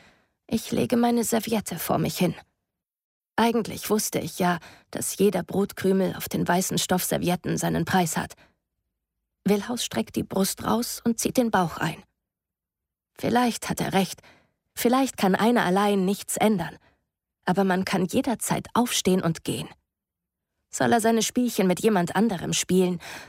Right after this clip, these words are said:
Ich werde niemals mit krummem Rücken irgendwelche Steinchen zählen. Ich wollte immer Teil von etwas sein, das größer und tiefer ist als ich selbst. Und auch wenn ich noch nicht weiß, was es ist, weiß ich, dass es nicht das ist. Nicht das hier.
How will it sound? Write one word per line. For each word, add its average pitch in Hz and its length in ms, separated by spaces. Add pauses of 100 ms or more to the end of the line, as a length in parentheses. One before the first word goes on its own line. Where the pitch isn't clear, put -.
(160)
Ich - 220
werde 233 220
niemals 240 480
mit - 220
krummem 202 280
Rücken 196 380
irgendwelche 196 500
Steinchen 170 500
zählen. - 320 (1300)
Ich - 220
wollte 233 280
immer 254 360
Teil 220 260
von 185 200
etwas 175 340
sein, 190 300 (260)
das - 240
größer 233 420
und 175 200
tiefer - 400
ist - 240
als 180 180
ich 170 140
selbst. - 440 (640)
Und - 180
auch 240 220
wenn 202 140
ich 180 100
noch 202 140
nicht 180 240
weiß, 196 280
was - 140
es - 140
ist, - 320 (260)
weiß 233 300
ich, - 240
dass 185 180
es - 220
nicht 196 340
das 196 240
ist. - 300 (960)
Nicht 208 260
das 165 160
hier. 185 200